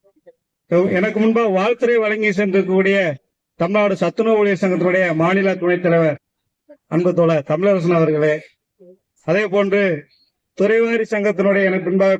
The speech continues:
பேச இருக்கக்கூடிய துறைவாரி சங்கத்தினுடைய மாவட்ட, மாநில நிர்வாகிகளே, உங்கள் அனைவருக்கும், இதில் பங்கேற்றக்கூடிய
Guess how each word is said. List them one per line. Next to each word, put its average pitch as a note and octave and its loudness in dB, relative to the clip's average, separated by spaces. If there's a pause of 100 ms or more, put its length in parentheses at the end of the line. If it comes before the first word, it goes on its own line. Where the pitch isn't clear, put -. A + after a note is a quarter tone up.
பேச F#3+ 0
இருக்கக்கூடிய E3+ 0 (200)
துறைவாரி F#3 2
சங்கத்தினுடைய E3 0 (1080)
மாவட்ட, F3+ -2
மாநில E3+ 0 (220)
நிர்வாகிகளே, D#3 0 (1160)
உங்கள் F3 0
அனைவருக்கும், G3+ -2
இதில் F#3+ 0
பங்கேற்றக்கூடிய F#3 -2